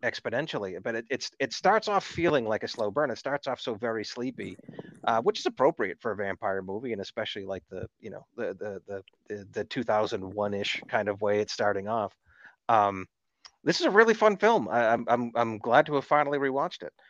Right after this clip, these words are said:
Uh, I've had it in my collection thanks to you, because you had upgraded to the D V D at some point. So I've been had it in my collection for a while. And it's, it's a movie that, um,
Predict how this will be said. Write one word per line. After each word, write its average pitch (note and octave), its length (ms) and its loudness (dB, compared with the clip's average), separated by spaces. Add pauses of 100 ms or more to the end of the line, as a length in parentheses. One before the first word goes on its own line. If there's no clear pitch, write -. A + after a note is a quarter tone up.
(380)
Uh, G#2 300 4
I've G#2+ 180 2
had B2 200 4
it D3+ 80 0
in C3+ 100 0
my B2+ 140 4
collection A#2 480 -2
thanks A2+ 240 -4
to G#2+ 80 -8
you, C3+ 420 -2
because A2+ 280 -6
you A2+ 80 -2
had G#2+ 100 2
upgraded G2+ 440 0
to - 80 -14
the G2+ 80 -4
D G#2 140 -10
V G#2 120 -14
D A2 180 -8
at A2 100 -8
some G2 180 -10
point. G#2 300 -10
So A2+ 80 -4
I've A#2+ 80 -4
been C3 100 -2
had C3+ 200 4
it A#2 40 -2
in G#2+ 60 -6
my G2+ 120 -4
collection A2+ 440 -6
for G#2 140 -8
a F#2+ 60 -6
while. F#2+ 360 -8 (640)
And A#2 140 2
it's, - 340 -4 (120)
it's A#2+ 160 -2
a A#2 40 0
movie C3+ 420 2
that, A2+ 340 4 (100)
um, G#2 420 0